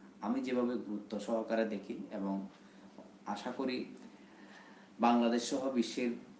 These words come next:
আহ, যে কোনো প্রান্তে যারা এই অনুষ্ঠানটি দেখেন বা এই আলোচনা শুনেন, তারা সকলে গুরুত্ব সহকারে দেখবেন এবং এগুলো, আহ, তারা বিবেচনায় নেবেন।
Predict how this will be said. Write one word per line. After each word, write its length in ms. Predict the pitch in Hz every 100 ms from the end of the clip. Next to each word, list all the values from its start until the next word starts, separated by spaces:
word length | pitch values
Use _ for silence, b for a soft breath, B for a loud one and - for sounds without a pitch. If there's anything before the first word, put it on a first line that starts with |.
| - - -
আহ, 300 | 101 98 95
যে 140 | 101 110
কোনো 240 | 120 127
প্রান্তে 400 | 113 107 98 113
যারা 360 | 104 95 98 98
এই 360 | 120 127 131 - - - - - - - -
অনুষ্ঠানটি 500 | 104 101 113 110 110
দেখেন 420 | 101 98 120 95
বা 280 | 95 98 - -
এই 220 | 107 107
আলোচনা 600 | 101 98 98 101 95 95
শুনেন, 340 | - - 123 143 202 - - -
তারা 200 | 107 107
সকলে 400 | - 110 127 131
গুরুত্ব 400 | 113 110 104 107
সহকারে 460 | 107 110 110 104 101
দেখবেন 380 | 95 92 110 170 240 -
এবং 320 | 95 92 90 - - - -
এগুলো, 440 | 120 120 135 175 - B B B B - -
আহ, 400 | 95 90 85 82 - - -
তারা 260 | 107 95 92
বিবেচনায় 580 | 110 110 104 95 80
নেবেন। 240 | 76 71